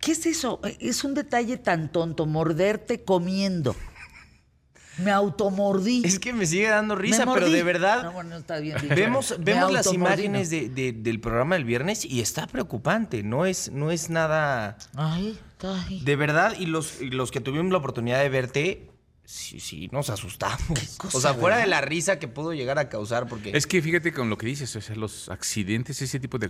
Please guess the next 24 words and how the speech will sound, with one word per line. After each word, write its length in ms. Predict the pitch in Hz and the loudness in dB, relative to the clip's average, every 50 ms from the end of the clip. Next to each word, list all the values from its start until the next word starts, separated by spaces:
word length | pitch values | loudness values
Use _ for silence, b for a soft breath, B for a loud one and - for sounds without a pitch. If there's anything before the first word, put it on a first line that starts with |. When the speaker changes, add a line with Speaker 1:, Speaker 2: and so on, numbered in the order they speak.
| - 170 | -2 0
Speaker 1:
Lo 100 | 175 180 170 | 0 0 2
más 140 | 180 196 | 2 2
Speaker 3:
accidentes 300 | 233 240 175 202 208 208 | 2 2 2 2 2 2
Speaker 1:
bobo. 100 | 208 190 | 2 0
Speaker 3:
suceden. 840 | 147 - 123 123 123 127 123 120 107 95 90 80 73 71 73 73 - - - | 0 0 0 0 0 0 -2 -2 -2 -2 -4 -4 -6 -8 -10 -10 -12 -12 -6
Speaker 1:
Miren, 400 | 233 226 247 262 247 202 170 - B B B B B B B | -2 0 2 2 2 0 -2 -6 B B B B B B B
mis 180 | - 220 214 - | -6 -6 -4 0
papás, 680 | - - - - - 277 339 370 359 - - - - - _ _ _ _ _ _ _ _ _ _ - | -2 -2 0 2 2 2 2 0 -2 -4 -4 -4 -8 -12 _ _ _ _ _ _ _ _ _ _ -8
mi 200 | 190 175 185 202 | -4 -2 -2 0
mamá 280 | 190 202 202 214 262 294 | 0 0 0 2 2 0
y 60 | 311 | 0
mi 120 | 320 330 | 0 0
papá 320 | 320 220 - - 208 240 254 | -2 -2 -2 0 0 0 0
andaban 340 | 240 208 214 214 233 233 226 | 0 0 0 0 2 2 0
en 140 | 208 165 | 0 -2
motocicleta. 800 | 131 127 - - 127 - - 123 - 139 123 117 - - - - _ _ _ _ _ _ _ - | -2 -4 -4 -4 -4 -4 -6 -6 -4 -4 -4 -4 -4 -8 -20 -20 _ _ _ _ _ _ _ -8
Grandes, 680 | 180 202 208 240 285 254 247 247 226 196 175 160 156 151 | -6 -2 2 4 4 4 4 2 0 0 -2 -2 -2 -2
grandes 520 | 151 214 226 240 233 226 226 233 208 - | 0 0 2 2 0 0 -2 -2 -4 -4
corredores 720 | - - 180 175 160 156 160 160 165 165 160 - 123 120 113 | -4 -4 -2 0 0 0 0 0 0 -2 -4 -6 -10 -6 -4
de, 260 | 127 120 107 - - | -4 -4 -4 -4 -8
de 200 | - - 120 117 | -8 -4 -4 -2
motos 500 | 117 127 139 143 - - 139 120 - - | -2 0 -2 -2 -2 -2 -4 -4 -4 -4
y 160 | 107 101 101 92 | -6 -6 -8 -8
de, 320 | 92 87 - - - | -8 -8 -10 -12 -14